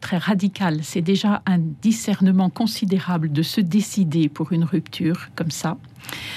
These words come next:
On parle de plongeon, euh, bon. Et nous prenons beaucoup de temps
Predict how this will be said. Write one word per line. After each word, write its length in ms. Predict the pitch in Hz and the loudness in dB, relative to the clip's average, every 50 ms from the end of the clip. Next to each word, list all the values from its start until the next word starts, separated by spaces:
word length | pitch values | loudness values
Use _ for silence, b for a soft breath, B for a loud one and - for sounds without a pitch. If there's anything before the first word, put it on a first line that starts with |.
| B B B B B B B | B B B B B B B
On 20 | |
parle 180 | B 160 160 170 | B -2 0 0
de 100 | 151 170 | 0 0
plongeon, 840 | - - - - 170 180 175 160 156 151 143 143 156 160 160 165 160 | -2 -4 -2 2 2 2 2 2 0 -2 0 0 -2 -2 -2 -2 -4
euh, 40 | 123 120 139 147 151 165 - - - | -4 -4 -6 -8 -10 -12 -14 -16 -12
bon. 60 | - - - - - - - - - - | -12 -12 -12 -14 -18 -20 -20 -8 -2 2
Et 100 | 185 185 | 4 6
nous 160 | 196 196 202 | 6 6 4
prenons 360 | 185 - - 190 190 208 220 | 2 0 2 4 4 6 6
beaucoup 680 | 220 196 160 165 196 196 - - 220 214 214 208 214 214 | 4 4 2 0 -2 -2 -2 -2 0 0 0 0 0 0
de 140 | 180 156 160 | 0 0 0
temps 500 | - - - 165 175 170 170 175 175 | -2 -2 0 0 2 2 2 0 -2